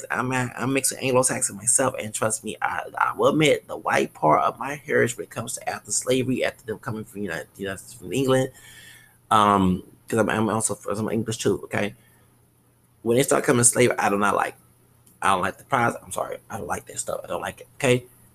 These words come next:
And that's when they start to the Bible, saying it's okay, justifying abusive behavior towards slaves and all that other stuff. All right. They start putting in racial binary stuff. So if you are a Creole and you come from dark, like, West Night up to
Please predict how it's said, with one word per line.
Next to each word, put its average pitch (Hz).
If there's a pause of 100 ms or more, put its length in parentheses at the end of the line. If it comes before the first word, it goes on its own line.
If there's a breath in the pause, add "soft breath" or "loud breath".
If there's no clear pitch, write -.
(120)
And 104
that's 131
when 123
they 123
start 127
to 117
the 120
Bible, 110
saying 113
it's 107
okay, -
justifying 147
abusive 107
behavior 113
towards 107
slaves 101
and 98
all 101
that 92
other 90
stuff. - (280)
All 175
right. 147 (1080 soft breath)
They 165
start 180
putting 170
in 113
racial 131
binary 107
stuff. -
So 143
if 127
you 185
are 127 (500)
a 110
Creole 107
and 82
you 120
come 127
from 95
dark, 131
like, 92
West 117
Night 120
up 104
to 113